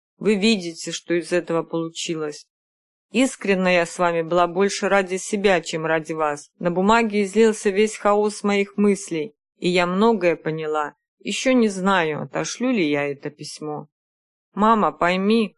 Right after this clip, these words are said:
что родители ответственны за судьбы своих детей.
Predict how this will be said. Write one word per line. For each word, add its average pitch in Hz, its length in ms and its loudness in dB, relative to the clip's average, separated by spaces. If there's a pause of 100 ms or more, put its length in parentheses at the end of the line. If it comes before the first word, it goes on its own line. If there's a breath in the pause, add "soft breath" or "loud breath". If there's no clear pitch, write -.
(100)
что - 280 -6
родители 196 500 2
ответственны 196 840 0
за 180 140 -2
судьбы 180 380 -6
своих 170 360 -2
детей. 175 580 -2